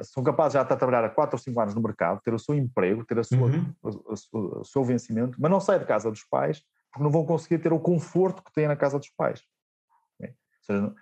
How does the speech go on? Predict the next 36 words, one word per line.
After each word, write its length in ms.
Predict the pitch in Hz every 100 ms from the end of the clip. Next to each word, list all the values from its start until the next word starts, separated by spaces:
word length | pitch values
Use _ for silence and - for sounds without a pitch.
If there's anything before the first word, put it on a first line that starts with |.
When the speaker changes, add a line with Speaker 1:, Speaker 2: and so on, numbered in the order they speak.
| _
Speaker 1:
é, 220 | - - 131
é, 60 |
essa, 180 | 156 -
essa 420 | - - 117 -
capacidade 680 | 117 131 127 123 127 120 113
de 300 | 104 113 - 156
empobrecimento 840 | 147 147 131 123 - 131 143 -
durante 220 | 139 127
algum 240 | 127 131 123
período 320 | 127 113 104
para 160 | 135 127
depois 260 | - 127
Speaker 2:
Certo. 180 | 104 -
Speaker 1:
adquirirem 400 | 123 - 120 113
algo, 380 | 113 113 143 - _ _ _ _ _ _ _
também 200 | - 151
não, 100 | 196
ta-, 180 | 208 196
não, 140 | 175 185
não 140 | 180
estamos 280 | 175 185 170
a 40 |
assistir. 520 | 175 - - 151 120 -
Speaker 2:
Não 180 | 131 113
estão 140 | 123
Speaker 1:
E 20 |
Speaker 2:
dispostos 400 | 113 113 113 -
a 40 | 110
isso. 280 | 98 98 - _ _ _
Sim. 120 | - -
Speaker 1:
Pronto. 260 | 95 78 - _ _ _ -
E, 140 | - -
e, 200 | 175 -
e 120 | - 156
neste 300 | 208 220 170
momento, 540 | 147 120 110 - 160